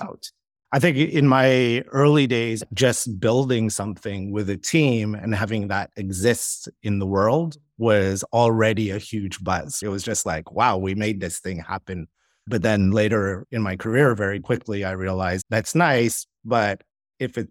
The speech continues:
Speaker 2: really is gonna have impact, you need other people to buy into it as well. So can definitely relate to that.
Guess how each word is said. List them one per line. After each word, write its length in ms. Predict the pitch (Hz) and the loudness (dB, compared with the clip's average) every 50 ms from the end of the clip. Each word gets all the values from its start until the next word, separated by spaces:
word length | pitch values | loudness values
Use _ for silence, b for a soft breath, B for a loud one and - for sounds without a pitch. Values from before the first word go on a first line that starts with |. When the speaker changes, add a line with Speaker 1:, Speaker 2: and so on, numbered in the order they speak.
| - 113 | -12 -12
Speaker 2:
really 380 | 120 113 131 135 135 135 127 | -6 -2 0 2 4 4 4
is 120 | 117 107 - | 2 2 0
gonna 180 | 127 110 107 | -2 -2 0
have 160 | 98 104 92 | -2 0 0
impact, 440 | 120 135 143 - 110 104 98 95 - - | -2 -2 0 0 0 0 0 -2 -4 -10
you 140 | 107 104 | -12 -10
need 220 | 107 107 104 101 101 | -10 -8 -8 -8 -6
other 260 | 90 104 104 117 101 | -6 -4 -4 -4 -4
people 540 | - - 110 92 - 95 95 95 92 92 - - | -4 -4 -8 -6 -6 -8 -8 -8 -8 -10 -10 -6
to 220 | - 107 95 98 | -6 -6 -4 -4
buy 220 | 92 98 90 95 | -2 -2 -2 0
into 400 | 92 90 95 95 92 - 101 92 | 0 -2 -2 -4 -4 -4 -4 -4
it 120 | 95 90 90 | -4 -4 -6
as 200 | 87 87 85 - | -8 -8 -8 -8
well. 280 | 87 90 87 85 92 - _ _ _ _ _ _ _ _ _ | -8 -8 -8 -10 -10 -12 _ _ _ _ _ _ _ _ _
So 400 | - - 101 95 92 90 87 92 - | -8 -4 -4 -4 -2 -4 -6 -6 -4
can 100 | 110 101 | -2 -2
definitely 320 | 98 95 - - 104 95 | -2 -2 -2 -4 -6 -4
relate 380 | 90 90 87 87 90 90 90 - | -4 -6 -6 -8 -8 -10 -10 -10
to 100 | - 101 | -10 -8
that. 240 | 98 92 87 95 | -8 -8 -10 -12